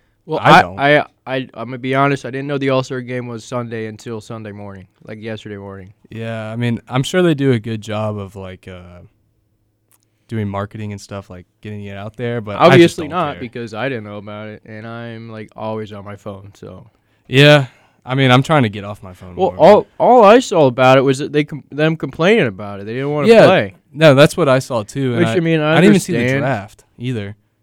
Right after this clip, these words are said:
Speaker 1: I
Speaker 2: Apparently
Speaker 1: watched,
Speaker 2: they
Speaker 1: I
Speaker 2: draft
Speaker 1: watched,
Speaker 2: teams.
Speaker 1: like, uh, a little bit, like, the highlights of the draft, but it was literally just LeBron and K D sitting there and, like, just,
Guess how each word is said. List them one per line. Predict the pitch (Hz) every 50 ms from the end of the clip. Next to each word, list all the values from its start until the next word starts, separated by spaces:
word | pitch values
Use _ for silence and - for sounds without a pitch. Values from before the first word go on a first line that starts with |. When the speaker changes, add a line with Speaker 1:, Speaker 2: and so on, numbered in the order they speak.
| _ _ _ -
Speaker 1:
I | - 135
Speaker 2:
Apparently | 156 180
Speaker 1:
watched, | 202 208 143 139 123
Speaker 2:
they | 113
Speaker 1:
I | 110
Speaker 2:
draft | 107 139 156
Speaker 1:
watched, | 165 180 196 196 - -
Speaker 2:
teams. | 196
Speaker 1:
like, | 175 156 147 131 -
uh, | 131
a | 123 120 117 113 113 110 110 107 104
little | 104 107 123 123
bit, | 113 - -
like, | 120 117 107
the | 92 110
highlights | 104 113 104 107 110 113 107 107 -
of | 113
the | 104 104
draft, | 98 113 110 104 98 101 101 -
but | 120 123
it |
was | 123 120 123
literally | 127 131 131 131 127 127
just | 117 120 120 113 110 - -
LeBron | 123 113 92 117 113 113 110 107
and | 110 104
K | - 120 113
D | 104 110 107 104
sitting | - - 113 104 104 101 101
there | 101 98 98 98
and, | 98 98 98 95
like, | 95 95 92 92 _
just, | - 95 92 _ _ _